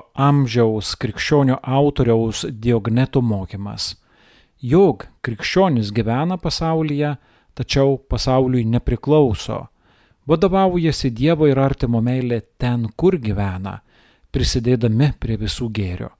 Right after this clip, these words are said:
Tokiu būdu, anot popiežiaus, krikščionis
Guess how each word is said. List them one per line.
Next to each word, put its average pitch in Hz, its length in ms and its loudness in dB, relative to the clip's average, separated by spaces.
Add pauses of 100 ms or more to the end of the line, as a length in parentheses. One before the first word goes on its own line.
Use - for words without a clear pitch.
(440)
Tokiu 131 280 2
būdu, 123 320 4
anot 127 480 2
popiežiaus, 139 680 0
krikščionis 160 720 0